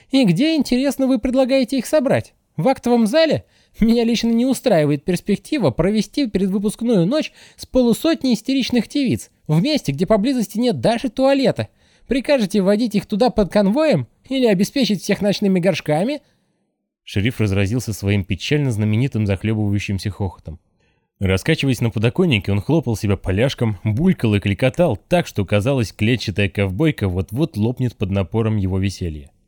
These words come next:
Крёстная, наконец, села. На самый краешек стоящего возле двери стула.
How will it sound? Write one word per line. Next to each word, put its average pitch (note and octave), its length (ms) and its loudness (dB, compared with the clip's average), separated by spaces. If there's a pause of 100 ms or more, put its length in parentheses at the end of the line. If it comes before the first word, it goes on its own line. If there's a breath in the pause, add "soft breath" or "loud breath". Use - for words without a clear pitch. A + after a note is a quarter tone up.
(800)
Крёстная, A2 440 0
наконец, G#2 480 0
села. E2+ 400 -4 (460)
На G2 160 0
самый D3+ 340 0
краешек B2+ 440 -2
стоящего G#2 580 0
возле F#2+ 320 -2
двери G2 240 -2
стула. F2 400 -8